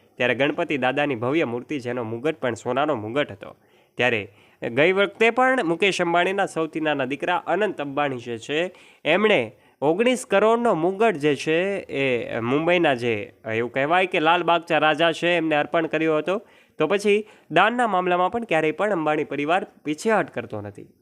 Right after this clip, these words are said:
ખાસ કરીને અનંત અંબાણી અને એમની વહુ રાધિકા મર્ચન્ટ જે છે,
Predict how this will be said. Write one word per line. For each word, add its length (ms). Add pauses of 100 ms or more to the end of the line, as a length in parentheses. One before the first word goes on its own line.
(140)
ખાસ 220
કરીને 300
અનંત 360
અંબાણી 380
અને 160
એમની 260
વહુ 200
રાધિકા 400
મર્ચન્ટ 480
જે 140
છે, 180